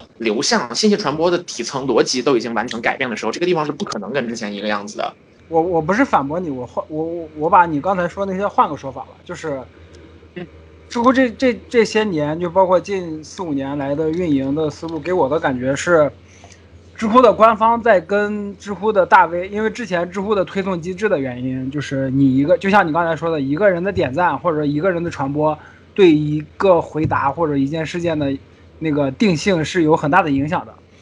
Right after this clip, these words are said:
Speaker 2: 但是这几年知乎的运营的方向应该是把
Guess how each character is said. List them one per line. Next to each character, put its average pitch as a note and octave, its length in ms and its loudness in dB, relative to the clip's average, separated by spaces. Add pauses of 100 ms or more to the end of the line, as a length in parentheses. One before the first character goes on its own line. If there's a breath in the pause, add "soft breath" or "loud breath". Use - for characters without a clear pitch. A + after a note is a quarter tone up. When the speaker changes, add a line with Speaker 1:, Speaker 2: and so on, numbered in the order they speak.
(380 soft breath)
Speaker 2:
但 A3+ 160 6
是 A3 180 2
这 A3+ 280 2
几 E3 280 -8
年 D3 400 -2
知 F3 160 -10
乎 F3+ 140 -4
的 F#3+ 100 2
运 F#3+ 200 0
营 C#3+ 100 2
的 D#3+ 100 2
方 E3+ 220 4
向 E3+ 180 2
应 E3 160 -4
该 E3 200 2
是 D#3 320 -4
把 A#2+ 420 -2